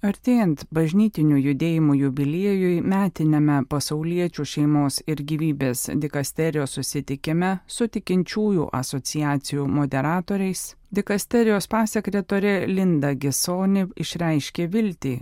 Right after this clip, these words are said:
kad judėjimų jubiliejus bus proga išgyventi atnaujintas sekmines, suvokiant, kad prisikėlęs Kristus šiandien suteikia bažnytiniams judėjimams naują įgaliojimą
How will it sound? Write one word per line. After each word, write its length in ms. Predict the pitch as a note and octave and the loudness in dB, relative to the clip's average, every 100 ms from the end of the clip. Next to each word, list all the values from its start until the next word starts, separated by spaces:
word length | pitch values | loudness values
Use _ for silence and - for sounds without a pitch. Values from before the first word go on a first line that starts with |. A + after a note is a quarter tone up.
| - | -6
kad 260 | - A#3 | -4 0
judėjimų 520 | A3+ F#3 A3+ A3+ G3+ F#3 | 0 2 4 4 4 4
jubiliejus 800 | D#3+ D3 D#3+ F3 F#3+ F3+ E3 - | 2 2 2 2 2 2 0 -4
bus 280 | E3 D#3 | -4 -4
proga 480 | - D3 C#3+ C3 F#3+ | -4 -2 -2 0 0
išgyventi 760 | G#3+ F3+ F3 E3+ E3+ E3+ E3 F3 | 0 0 -2 2 2 2 2 0
atnaujintas 1000 | - F3+ D#3 F3 F#3+ F#3 F3 E3+ D#3+ - | -2 -2 0 0 2 2 2 0 -2 -4
sekmines, 880 | - E3+ D#3 E3 F3 G#3+ C3 - - | -6 -6 -2 -2 0 0 -2 -6 -10
suvokiant, 760 | - A3 G3 D3 - C3 C3 - | -6 -4 -2 -4 -4 -4 -4 -8
kad 160 | C#3+ | -12
prisikėlęs 840 | - C#3+ - D3 - D3+ D3 C#3+ - | -8 -8 -6 -8 -4 -2 -2 -4 -4
Kristus 540 | F#3+ G#3+ - G3+ F3+ - | -4 -4 -4 -6 -6 -4
šiandien 480 | - B3 A#3 A3 | 2 4 4 2
suteikia 500 | - A3+ G#3+ G3+ G3 | 0 -2 0 0 0
bažnytiniams 800 | E3 D#3 E3+ E3+ D#3+ D3+ C#3+ C3+ | 0 0 0 0 2 2 2 0
judėjimams 760 | D3+ C#3 E3+ G3+ F#3+ F3+ E3+ - | -2 -2 0 0 0 0 -2 -4
naują 520 | - F3+ F#3+ F3+ D3 C#3 | -2 0 2 0 0 -2
įgaliojimą 760 | C3 C#3 C#3+ F3+ F#3+ F#3 F3+ | -2 -2 0 0 0 0 -2